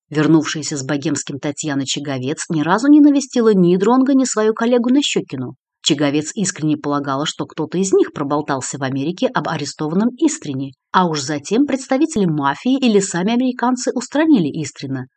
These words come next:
попутно ликвидировав большую часть комиссии. Именно поэтому Дронго содержался в тюремной больнице, где на окнах были установлены решетки.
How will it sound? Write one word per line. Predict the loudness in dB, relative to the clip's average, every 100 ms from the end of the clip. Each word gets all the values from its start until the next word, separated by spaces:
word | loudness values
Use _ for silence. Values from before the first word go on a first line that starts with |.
| _
попутно | -4 -2 -4 2
ликвидировав | 2 2 -4 -4 -2 0 0 -2
большую | -4 -4 -2 -6
часть | -2 -2 -2 -4
комиссии. | -2 0 -2 -4 -8 -14 -16 _ 0
Именно | 2 4 4 2
поэтому | 2 2 2 4 4
Дронго | 4 2 2 0
содержался | -4 -6 -6 -6 -6
в | -10
тюремной | -6 -4 -4 -4
больнице, | -4 -4 -6 -4 -4
где | 0 0
на | 0 -2
окнах | -2 0 0
были | 0 0
установлены | 0 -4 -4 -2 -2 0 0
решетки. | -2 -4 -4 -6 -8 -18